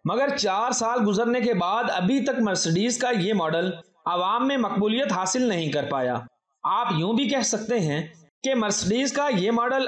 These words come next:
अभी तक फ्लॉप ही है। इस कार की कीमत दो इशारिया सात मिलियन डॉलर है, जो कि पाकिस्तानी करेंसी के एतबार से पौने तैंतालीस करोड़ रुपए बनती है।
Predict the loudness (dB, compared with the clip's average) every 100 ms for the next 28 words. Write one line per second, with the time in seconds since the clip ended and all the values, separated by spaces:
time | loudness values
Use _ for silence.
0 | -2 -2 0 0 -2 -2 0 0 0 0
1 | 0 -2 -6 -18 _ _ _ _ -6 -4
2 | -2 -2 -2 0 0 0 2 2 2 2
3 | 2 2 2 0 2 0 0 0 0 0
4 | 0 2 2 2 2 0 0 -2 -4 -10
5 | _ _ _ -2 0 0 0 0 0 -2
6 | 0 0 0 0 0 0 0 0 0 0
7 | -2 0 0 0 0 0 0 0 2 2
8 | 0 0 0 0 0 0 -2 -2 0 2
9 | 0 2 2 2 0 0 -2 -2